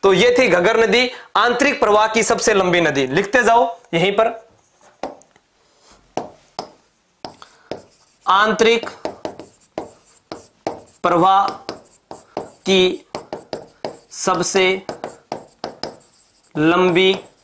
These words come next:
नदी। इसे अंतर्राष्ट्रीय सीमा बनाने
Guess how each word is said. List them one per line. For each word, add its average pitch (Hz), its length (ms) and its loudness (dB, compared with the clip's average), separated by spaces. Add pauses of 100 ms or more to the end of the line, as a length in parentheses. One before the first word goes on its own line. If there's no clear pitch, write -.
(720)
नदी। 160 420 0 (680)
इसे 196 260 0 (1400)
अंतर्राष्ट्रीय 220 800 2 (3250)
सीमा 185 500 2 (1400)
बनाने 175 600 0